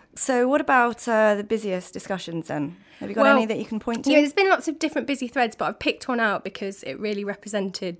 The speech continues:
Speaker 2: the, the trends I was talking about. People who are perhaps now got a bit of time before they do an M A, the next step to work towards their career goals,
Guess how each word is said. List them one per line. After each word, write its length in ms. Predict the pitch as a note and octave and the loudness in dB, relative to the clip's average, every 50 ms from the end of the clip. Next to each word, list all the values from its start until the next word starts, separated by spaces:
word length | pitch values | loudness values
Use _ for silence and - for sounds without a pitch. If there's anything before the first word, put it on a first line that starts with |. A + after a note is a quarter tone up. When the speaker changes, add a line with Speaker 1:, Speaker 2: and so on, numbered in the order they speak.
| _ - | _ -10
Speaker 2:
the, 180 | - F3+ F3+ F3+ - | -8 -8 -8 -10 -12
the 80 | - F3+ | -12 -12
trends 300 | - - G#3 F#3+ F#3 F3+ | -8 -6 -6 -4 -4 -6
I 60 | D#3 | -6
was 120 | E3+ G3+ - | -8 -8 -8
talking 320 | - G3 G3+ - - F3+ | -8 -8 -8 -10 -12 -12
about. 300 | E3 - D#3 C3 A#2+ G#2+ - - - - - - - - - | -8 -8 -8 -8 -8 -10 -14 -20 -20 -20 -20 -20 -20 -10 -6
People 400 | - B3 A3+ A3+ A#3+ G#3+ G3 G3+ | -4 -4 -2 -2 -2 -4 -2 -2
who 180 | F#3 G3+ F#3+ | -2 -2 -2
are 80 | F#3 F#3 | -2 -4
perhaps 320 | F3+ - A3+ - - - | -4 -6 -6 -6 -6 -4
now 380 | - G#3+ G3+ F#3+ F#3 F#3 F#3 F#3+ | -4 -2 -2 0 0 0 -2 -2
got 180 | F#3 F#3 G#3 F#3+ | -2 -2 -4 -2
a 40 | |
bit 120 | F#3+ B3+ A#3 | -2 -2 -4
of 80 | B3 | -4
time 400 | A#3+ - - A3 G3+ F#3+ F#3+ F#3+ | -4 -4 -2 -2 -2 -2 -2 -4
before 300 | F3+ F#3+ - - F#3+ F#3 | -6 -8 -8 -6 -6 -6
they 100 | F3+ F#3 | -6 -6
do 340 | F3+ F3 F3+ F3+ F3 F3 F3+ - | -6 -6 -6 -6 -6 -6 -8 -8
an 100 | - F3 | -8 -6
M 160 | F#3+ F#3 F#3 E3+ | -4 -4 -4 -4
A, 280 | C#3+ C3+ G#2 A#2 C#3+ | -4 -6 -8 -8 -8
the 80 | D#3 F#3+ | -6 -6
next 260 | G3 F3+ - B2+ - | -6 -8 -8 -8 -8
step 280 | - - C#3+ - - - | -8 -8 -8 -10 -10 -12
to 200 | - G3 F#3 F#3+ - _ _ _ _ | -10 -10 -10 -12 -14 _ _ _ _
work 280 | - G3 G3+ F#3+ - - | -10 -8 -6 -6 -6 -6
towards 340 | - - G3 F3+ F3+ F3+ - | -8 -8 -8 -8 -10 -10 -10
their 160 | F#3 E3 E3 | -8 -8 -8
career 320 | E3+ - - G3+ G3+ F3+ | -10 -10 -6 -6 -4 -4
goals, 480 | D#3+ - - G#2+ - A2+ - G3+ - | -6 -6 -10 -10 -10 -10 -8 -8 -10